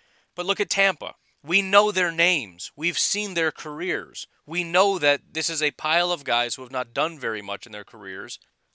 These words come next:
but there's something different about it. They're doing a good job. So we'll see what Baltimore can do against, uh,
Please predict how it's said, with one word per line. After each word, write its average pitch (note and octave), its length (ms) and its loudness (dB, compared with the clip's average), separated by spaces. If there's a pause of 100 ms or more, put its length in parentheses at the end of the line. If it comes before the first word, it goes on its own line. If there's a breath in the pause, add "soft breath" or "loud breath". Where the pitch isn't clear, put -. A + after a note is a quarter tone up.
but C#3+ 140 -6
there's D#3 160 0
something F3+ 460 -2
different E3 340 -2
about F#2+ 280 -4
it. - 100 -20 (260)
They're D#3 160 -2
doing F#3+ 400 -2
a E3 160 4
good D3 320 -4
job. D3 560 0 (560)
So - 100 -16
we'll D#3+ 160 -6
see A#3+ 180 0
what F3+ 240 -4
Baltimore C#3+ 440 -2
can A#2+ 160 -14
do B2 320 -10
against, A2+ 540 -8
uh, G#2+ 420 -6